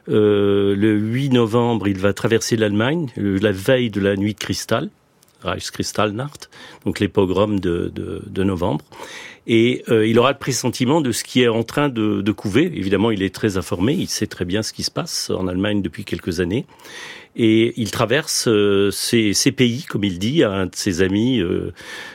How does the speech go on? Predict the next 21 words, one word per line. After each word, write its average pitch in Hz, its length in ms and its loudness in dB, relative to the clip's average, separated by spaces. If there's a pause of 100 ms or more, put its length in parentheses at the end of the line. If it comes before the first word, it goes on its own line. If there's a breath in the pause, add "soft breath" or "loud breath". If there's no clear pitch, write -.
(120)
euh, 95 200 0
à - 60 -2
qui - 200 -2
il 98 80 0
écrit 98 240 0
une 101 140 2
lettre 110 360 2
où 98 80 0
il 98 100 -2
dit, 117 360 2
euh, « 98 360 2
J'ai, 104 380 2
j'ai 98 240 -2
vécu 101 380 -2
des 95 100 2
choses 120 240 2
absolument 113 360 0
extraordinaires 110 580 0
pendant 107 260 2
ce - 140 -4
voyage. 107 400 2